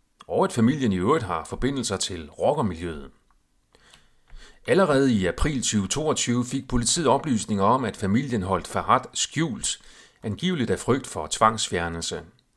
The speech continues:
I maj tyve toogtyve får politiet oplysninger om, at Farhads forsvinden var planlagt af familien for at skade politiets omdømme. I maj tyve treogtyve besøgte politiet Farhads skole, da de havde fået oplysninger om,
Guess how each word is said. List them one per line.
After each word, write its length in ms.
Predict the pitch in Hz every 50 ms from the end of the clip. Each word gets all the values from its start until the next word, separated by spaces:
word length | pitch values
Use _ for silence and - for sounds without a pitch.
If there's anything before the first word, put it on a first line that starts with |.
| _ _ - - - - _ -
I 60 | 135
maj 340 | 113 110 123 139 170 165 -
tyve 280 | - - - 131 127 123
toogtyve 580 | 127 135 139 127 120 120 - - 127 127 131
får 200 | 127 - 131 123
politiet 420 | 117 - 123 117 107 - - 135 120
oplysninger 560 | 113 120 117 - 135 113 104 - 117 107 107
om, 140 | 110 107 104
at 120 | 95 -
Farhads 420 | - 98 87 - 113 117 - -
forsvinden 520 | - - 101 - - 127 139 139 135 113 90
var 160 | 82 82 - -
planlagt 540 | - 107 113 147 175 190 170 117 90 - -
af 100 | 90 -
familien 640 | - 98 92 98 139 175 175 139 120 95 95 92 - - - - - _
for 180 | - - - 175
at 60 | 170
skade 300 | - - - 95 95 110
politiets 580 | 110 - - 87 90 - - - 98 87 78 -
omdømme. 520 | 85 95 139 151 143 104 85 87 90 80 82 87 - _ _ _ _ _ - - - - - _
I 120 | - 131 120
maj 220 | 120 143 156 165
tyve 280 | - - 117 113 110 107
treogtyve 580 | - - 147 143 120 107 - - 123 120 123
besøgte 400 | - 113 - - 139 135 - -
politiet 540 | - - 107 101 95 87 - - 127 117 98
Farhads 440 | - - 90 - - 107 113 - -
skole, 440 | - - - 107 110 139 180 185 156
da 140 | - 110
de 140 | 98 101 104
havde 220 | 98 104 101 98 98
fået 240 | - 101 95 92
oplysninger 580 | 95 98 - - 160 151 123 - - 113 98 95
om, 200 | 101 120 - -